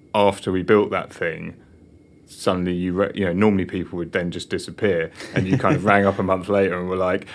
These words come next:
Speaker 1: "Okay, so there's two thousand people
Speaker 2: <laughs>
Speaker 1: in the database."
Speaker 2: Yeah.
Speaker 1: And we were like, "What? What do you mean?"
Speaker 2: <laughs> Yeah.
Speaker 1: <laughs> You know,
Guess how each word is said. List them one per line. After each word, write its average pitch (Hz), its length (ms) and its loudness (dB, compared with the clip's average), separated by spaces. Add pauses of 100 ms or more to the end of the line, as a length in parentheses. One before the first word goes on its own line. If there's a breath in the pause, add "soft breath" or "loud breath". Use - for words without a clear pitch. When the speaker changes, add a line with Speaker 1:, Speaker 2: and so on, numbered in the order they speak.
(120)
Speaker 1:
"Okay, 147 300 6
so 98 140 -4
there's 101 140 2
two 120 180 2
thousand 101 340 2
people 101 360 0
Speaker 2:
<laughs> 92 200 0
Speaker 1:
in 139 500 4
the 110 80 4
database." 113 580 8
Speaker 2:
Yeah. 104 200 8
Speaker 1:
And 127 80 6
we 123 120 10
were 117 100 10
like, 113 300 8
"What? 117 720 6
What 139 160 2
do 147 100 4
you 135 60 6
mean?" 170 260 6
Speaker 2:
<laughs> 139 400 4
Yeah. 123 360 6
Speaker 1:
<laughs> - 20 2
You 214 60 6
know, 131 260 8